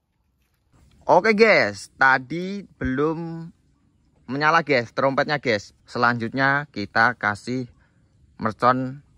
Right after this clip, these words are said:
tikus tor, guys. Seperti apa reaksinya? Buat kalian yang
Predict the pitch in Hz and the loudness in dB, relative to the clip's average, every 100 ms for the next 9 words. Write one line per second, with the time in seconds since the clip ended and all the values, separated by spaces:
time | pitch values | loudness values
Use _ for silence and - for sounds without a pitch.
0 | _ _ - 123 139 131 139 135 139 110 | _ _ -10 -4 -2 0 0 2 4 4
1 | 98 - - _ - - 98 110 113 110 | 2 -6 -20 _ -14 -8 -6 0 0 2
2 | 113 117 117 123 120 147 190 202 190 - | 4 4 2 0 0 2 4 2 0 -4
3 | 123 123 127 131 | -4 -2 -4 -4